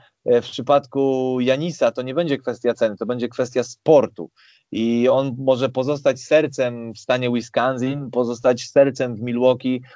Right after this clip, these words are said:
m, pozostać sercem przy tym podobno pysznym, e, piwie, które tam jest.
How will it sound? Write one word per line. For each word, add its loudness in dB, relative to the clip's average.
m, -8
pozostać 0
sercem 2
przy -8
tym -8
podobno 0
pysznym, -6
e, 0
piwie, 0
które -2
tam 0
jest. 2